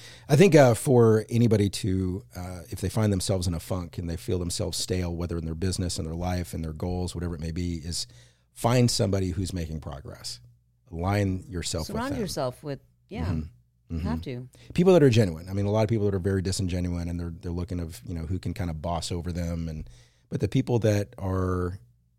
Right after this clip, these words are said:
Speaker 1: making moves that you can go, I mean, 'cause I think, like, for you two,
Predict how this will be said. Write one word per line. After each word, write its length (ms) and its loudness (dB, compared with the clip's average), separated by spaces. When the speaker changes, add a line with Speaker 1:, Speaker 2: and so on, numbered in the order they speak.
Speaker 1:
making 400 0
moves 320 2
that 80 -8
you 120 -2
can 140 -4
go, 540 -4
I 40 0
mean, 220 4
'cause 120 8
I 160 8
think, 180 4
like, 160 6
for 140 0
you 160 4
two, 300 -6